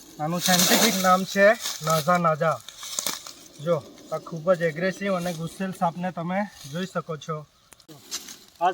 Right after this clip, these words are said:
સાપમાં ન્યુરોટોક્સિક નામનું વેનમ હોય છે, જો, જે સીધું આપણા નર્વસ સિસ્ટમ પર જ અટેક કરે છે. જો, જે આપણા ચેતાતંત્રને ખોરવી નાખે છે, એટલું ડેન્જર હોય છે આનું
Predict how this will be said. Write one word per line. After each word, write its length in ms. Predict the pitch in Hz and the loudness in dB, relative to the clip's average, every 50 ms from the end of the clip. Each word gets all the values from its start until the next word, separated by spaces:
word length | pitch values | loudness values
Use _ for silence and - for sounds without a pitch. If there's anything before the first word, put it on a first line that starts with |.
| - | 0
સાપમાં 420 | - 185 180 - 190 185 190 202 214 214 - _ 165 165 | -2 -2 -2 -2 -4 -4 -2 -2 -4 -6 -8 _ -12 -8
ન્યુરોટોક્સિક 640 | 170 180 180 180 202 214 208 202 185 - - 202 185 202 196 | -6 -4 -4 -4 -4 -4 -4 -8 -10 -8 -10 -10 -6 -4 -4
નામનું 340 | 190 196 196 202 208 220 226 - _ - 151 | -2 -2 -4 -4 -6 -6 -8 -10 _ -8 -6
વેનમ 280 | 156 165 175 185 190 185 175 | -4 -2 -2 -2 -2 -2 -4
હોય 140 | 170 165 147 - | -4 -6 -6 -8
છે, 120 | - 151 131 117 - - - - - - - - - - - - - - - - - - - - - - - - - 139 | -12 -12 -12 -12 -16 -16 -12 -10 -10 -8 -8 -8 -8 -8 -8 -10 -10 -10 -12 -12 -12 -12 -12 -12 -14 -20 -20 -18 -10 -4
જો, 120 | 151 165 147 131 - - - - - - - - - | -2 -2 -2 -2 -6 -10 -10 -10 -12 -10 -8 -6 -4
જે 100 | 175 180 - | -4 -4 -2
સીધું 320 | - 180 147 143 175 196 196 | -4 -6 -4 0 2 4 4
આપણા 300 | 185 175 185 185 196 208 226 - - _ - 160 | 2 2 4 4 4 4 2 0 -10 _ -10 -6
નર્વસ 300 | 160 165 175 190 202 190 - | -2 0 2 2 2 2 0
સિસ્ટમ 300 | 196 180 - - 202 202 190 | -8 -6 0 0 0 0 2
પર 120 | - 190 196 196 185 | 0 2 2 2 0
જ 20 | 208 - - - - - - - - - | -2 -10 -12 -8 -6 -6 -4 -4 -2 -2
અટેક 240 | 202 - - 214 - - - | -2 0 0 -2 -2 -2 -2
કરે 220 | 202 185 190 185 - - | 0 0 0 0 -2 -4
છે. 120 | - 165 165 170 - - - - - - - - - - | -4 -4 -4 -4 -4 -10 -14 -16 -16 -14 -16 -16 -12 -8
જો, 120 | 160 160 147 - - - - - - _ _ - - _ - - - - - - - - - - - - - - - - - - - - - - - - | -6 -6 -4 -6 -8 -10 -12 -16 -20 _ _ -20 -20 _ -20 -20 -20 -20 -20 -20 -20 -20 -20 -20 -20 -20 -20 -20 -16 -14 -14 -14 -14 -16 -18 -18 -12 -6
જે 80 | 143 170 170 | -4 -2 -2
આપણા 340 | 170 - 180 185 190 202 208 - - | -2 -2 -4 -2 -2 -2 -2 -4 -6
ચેતાતંત્રને 840 | 175 165 - 190 190 190 202 190 185 175 185 190 196 196 202 208 214 220 - - | -6 0 4 4 4 6 6 4 4 4 4 4 4 6 4 4 2 0 -6 -8
ખોરવી 340 | - 185 175 190 202 202 196 | -4 -2 0 0 0 0 0
નાખે 260 | 185 175 - - 185 175 - | -2 -2 -2 -4 -6 -6 -4
છે, 80 | - 185 175 | -2 -2 -2
એટલું 220 | 170 180 185 190 196 | 0 0 -2 -2 0
ડેન્જર 360 | 165 170 165 175 175 180 196 190 180 | 0 0 -2 -2 0 0 2 2 2
હોય 140 | 185 180 165 | -2 -2 -4
છે 80 | - 190 190 | 0 0 0
આનું 340 | 185 170 165 175 185 202 | 2 0 -2 -4 -4 -6